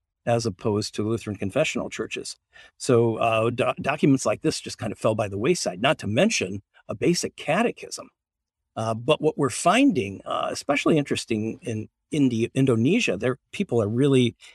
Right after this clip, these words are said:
in, in these Bible colleges are very interested in getting, uh, the Book of Concord in their own language.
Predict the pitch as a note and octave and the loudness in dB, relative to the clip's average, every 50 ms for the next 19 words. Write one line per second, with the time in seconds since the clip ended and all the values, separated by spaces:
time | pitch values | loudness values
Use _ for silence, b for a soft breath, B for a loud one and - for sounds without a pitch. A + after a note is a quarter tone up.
0 | B _ _ - C3+ A#2+ A#2 A2+ - C3 B2 A#2+ A2+ A2+ A2 G#2+ - C3 F3+ F#3 | B _ _ 0 2 2 2 2 2 0 0 0 0 0 -2 0 0 2 2 0
1 | D3+ - - - G#2+ A#2 A#2 - A2+ - A2+ A2+ A#2 A2+ C#3+ C#3 C#3+ C#3 B2 - | -2 -4 -4 -6 -6 -6 -6 -8 -8 -6 -6 -6 -4 2 2 4 4 4 2 2
2 | - C3+ C3 - - A2 F#2+ - - - B2 A2 F#2+ - A#2+ A2+ G#2+ A2+ B2+ C3 | 0 -2 -2 -2 -4 -4 -4 -6 -6 -6 -6 -6 -4 -4 -2 -2 -2 0 2 2
3 | C3+ C3+ C3 A2+ A2 G#2 G2+ - _ _ _ _ _ _ - - A2 A2 A2 A2 | 4 4 4 2 2 0 -4 -6 _ _ _ _ _ _ -10 -6 -4 -4 -2 -2
4 | A2+ A2+ C3+ - - G2+ - - B2+ B2+ B2+ A#2 - G#2+ G#2 G#2 G#2 _ _ - | -4 -4 -6 -8 -10 -12 -8 -2 0 0 0 0 -2 -4 -6 -6 -6 _ _ 2
5 | D3 D3 D3+ C#3 C3 A#2+ A#2 A#2 A2+ G#2+ G#2+ G#2 G#2 A2+ A2+ A2 A2+ A2+ G#2+ - | 4 6 6 6 6 4 4 0 0 0 0 -2 0 0 0 0 0 0 0 -2
6 | - - - - - - | -6 -6 -6 -6 -6 -8